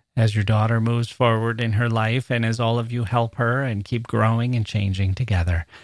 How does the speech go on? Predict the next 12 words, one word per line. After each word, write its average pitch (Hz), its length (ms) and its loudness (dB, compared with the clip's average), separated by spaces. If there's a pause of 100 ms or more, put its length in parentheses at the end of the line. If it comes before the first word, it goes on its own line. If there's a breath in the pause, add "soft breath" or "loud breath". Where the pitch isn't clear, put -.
(160 loud breath)
Hang 120 260 2
in 104 140 2
there, 90 180 0
Laura 92 280 0
Lynn. 98 280 -2 (120)
You 104 200 -2
are 98 80 -2
doing 98 340 -2
the 104 80 0
work 98 460 -2
of 127 160 -2
angels. 98 560 -2